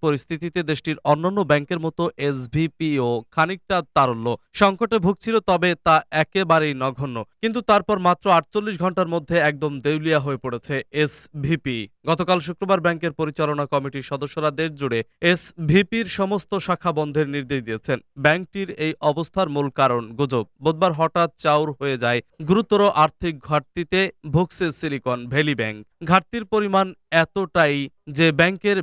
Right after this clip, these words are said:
ব্যালেন্স শিটের কেনারা করতেই প্রয়োজন অন্তত দুইশো পঁচিশ কোটি ডলার। এই গুজব ছড়িয়ে পড়ার এর এসভিপি থেকে গ্রাহকদের টাকা তোলার হিড়িক পড়ে যায়। বুধবার সন্ধ্যা থেকে শুক্রবার ভোর রাত পর্যন্ত হাজার হাজার গ্রাহক নিজেদের ব্যাংক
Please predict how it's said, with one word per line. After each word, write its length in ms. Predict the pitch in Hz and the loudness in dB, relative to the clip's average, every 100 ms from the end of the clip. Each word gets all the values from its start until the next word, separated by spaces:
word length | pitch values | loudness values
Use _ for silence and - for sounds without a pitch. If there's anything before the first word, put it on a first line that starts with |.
| 143 | 2
ব্যালেন্স 340 | 156 175 196 - | 2 2 -4 -8
শিটের 300 | 202 185 170 151 | -8 -6 -6 -4
কেনারা 300 | 160 156 147 - | -2 2 2 0
করতেই 340 | 143 - 165 165 - | -10 -2 -2 -2 0
প্রয়োজন 340 | 180 180 185 - 156 | 0 0 -2 -2 -4
অন্তত 340 | 190 208 196 160 147 | -4 -6 -4 -4 -4
দুইশো 260 | 151 - 143 | -4 -4 -6
পঁচিশ 300 | 147 139 156 - | -4 -6 -6 -4
কোটি 200 | 139 120 120 | -6 -4 -4
ডলার। 240 | 117 107 - _ | -2 -4 -8 _
এই 60 | 190 175 | 2 2
গুজব 240 | 220 262 - | 0 -2 2
ছড়িয়ে 260 | 226 262 240 | 2 2 2
পড়ার 260 | 226 220 214 185 | 4 4 2 -2
এর 80 | 185 180 - 180 | -4 -4 -6 -4
এসভিপি 500 | 190 143 180 208 196 185 | -2 2 2 2 -2 -4
থেকে 240 | 175 165 175 151 | -4 -2 -2 2
গ্রাহকদের 440 | 160 151 151 156 127 | 2 2 0 -4 0
টাকা 180 | 147 - 151 | -2 0 -4
তোলার 260 | 151 143 127 | 0 0 0
হিড়িক 240 | 131 147 160 - | -2 -4 -4 -4
পড়ে 160 | 131 117 | -4 -4
যায়। 140 | 113 - 147 | -6 -6 -4
বুধবার 280 | 156 156 143 | 0 0 0
সন্ধ্যা 280 | 160 156 160 180 | -4 -2 -4 -4
থেকে 220 | 170 185 180 - | -6 -4 -4 -4
শুক্রবার 400 | 175 185 175 165 | -8 -2 -2 0
ভোর 120 | 156 165 | -2 0
রাত 120 | 160 151 | 0 -2
পর্যন্ত 320 | 156 147 143 143 143 | -8 -8 -6 -2 0
হাজার 240 | 143 143 156 | 0 0 -2
হাজার 200 | 147 139 127 | 0 -2 -2
গ্রাহক 280 | 117 143 135 - | -2 0 -2 -6
নিজেদের 340 | 135 131 127 120 123 | -8 -6 -4 -2 0
ব্যাংক 200 | 147 | 0